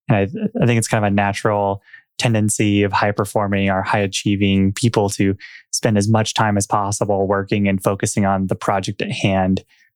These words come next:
Can you talk about trying to find that time in your schedule, in your life to spend on things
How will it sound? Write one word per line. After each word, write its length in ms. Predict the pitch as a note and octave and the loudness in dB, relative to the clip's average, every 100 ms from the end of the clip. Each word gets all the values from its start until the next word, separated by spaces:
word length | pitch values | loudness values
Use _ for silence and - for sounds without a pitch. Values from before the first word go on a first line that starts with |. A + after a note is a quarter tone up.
| _ _ _ | _ _ _
Can 380 | G#3+ F#3+ - D3 | 0 0 0 0
you 40 | |
talk 300 | - A2+ A#2 | 2 0 0
about 340 | B2 A#2+ A#2+ D3+ - _ _ D#3+ | 0 0 0 -4 -12 _ _ -10
trying 340 | - A2 G2+ G#2 | -2 0 2 0
to 60 | |
find 480 | G#2 - G2 G2+ G2+ | 0 0 0 2 2
that 280 | G2 G2 G#2 _ _ _ | 2 0 -2 _ _ _
time 440 | - A#2+ G#2+ G#2+ G#2+ | -4 -2 0 0 0
in 120 | G#2 | 2
your 420 | G2+ F#2+ G2 G#2+ | 2 2 0 -2
schedule, 420 | - C#3+ C3 B2 | -4 -2 0 0
in 60 | A#2 | 2
your 160 | G#2 | 2
life 320 | G2+ G2+ G2+ - | 2 2 0 -4
to 120 | - | -6
spend 420 | - G2+ G2 - - | -2 0 0 -2 -2
on 320 | - G2+ G2 | -2 0 0
things 240 | F#2+ G#2 | 0 0